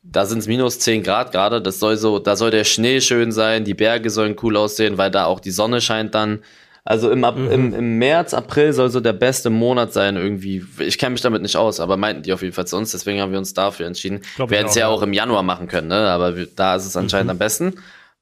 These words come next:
Speaker 1: Das steht schon lange fest. Am Freitag ist es dann so, also an dem Tag, wo die Leute es hören hier, ne, den Podcast.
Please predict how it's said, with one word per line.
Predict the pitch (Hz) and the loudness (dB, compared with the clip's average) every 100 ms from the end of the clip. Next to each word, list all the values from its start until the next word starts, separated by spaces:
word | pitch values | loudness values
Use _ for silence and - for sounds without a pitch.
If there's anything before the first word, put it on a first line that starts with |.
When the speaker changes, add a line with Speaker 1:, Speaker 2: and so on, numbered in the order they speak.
| _ | _
Speaker 1:
Das | 104 101 | -2 0
steht | 127 123 | 0 0
schon | 117 | 0
lange | 107 113 160 170 | 0 0 0 -2
fest. | 170 175 175 - - _ _ | 0 0 0 -6 -14 _ _
Am | - 101 | -6 -4
Freitag | 95 - - 104 175 180 151 | -4 -8 -4 -2 0 0 -2
ist | - 160 - | -4 -8 -6
es | - - | -6 -2
dann | - 180 | -2 0
so, | |
also | - 107 104 - _ _ _ _ _ - | 0 0 -6 -14 _ _ _ _ _ -4
an | 117 120 | -2 0
dem | 139 139 | -2 -4
Tag, | - 113 147 269 - _ _ _ _ _ | -4 -2 -2 -4 -12 _ _ _ _ _
wo | 110 | -6
die | 110 120 | -4 0
Leute | 123 131 | 0 0
es | 160 | 0
hören | 240 269 | 0 0
hier, | 113 107 | -2 -2
ne, | 107 147 | -2 -4
den | 120 | -4
Podcast. | 117 110 110 101 - | -6 -6 -4 -4 -6